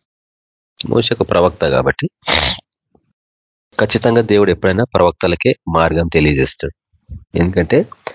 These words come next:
తాను సంకల్పించిన వాటన్నిటిని తన దాసులైన ప్రవక్తలకు తెలియపరచకుండా ప్రభువు ఏది చెయ్యడు ఈ లోకంలో.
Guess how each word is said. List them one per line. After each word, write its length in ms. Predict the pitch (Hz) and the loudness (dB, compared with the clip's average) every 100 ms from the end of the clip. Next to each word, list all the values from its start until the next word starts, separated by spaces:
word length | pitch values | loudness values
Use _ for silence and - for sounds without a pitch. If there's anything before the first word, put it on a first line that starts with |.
| - - _ - | -14 -20 _ -2
తాను 160 | 92 | 0
సంకల్పించిన 640 | 92 95 110 107 113 - 95 | 0 0 0 0 0 0 0
వాటన్నిటిని 600 | 87 85 95 95 - 85 | 0 0 0 -2 -2 -2
తన 280 | 87 80 73 | -2 -2 2
దాసులైన 440 | 76 78 95 92 | 2 2 0 0
ప్రవక్తలకు 580 | 85 78 80 - 87 85 - | 0 2 0 0 -4 -4 -2
తెలియపరచకుండా 760 | 80 80 - - - 80 82 | 2 2 0 -2 0 -2 0
ప్రభువు 420 | 101 - 73 85 90 | -2 0 -2 2 2
ఏది 380 | 71 76 85 | 4 2 2
చెయ్యడు 420 | 95 - 73 78 73 | 0 0 0 2 2
ఈ 20 | |
లోకంలో. 480 | 69 - 139 135 | 0 0 -2 -2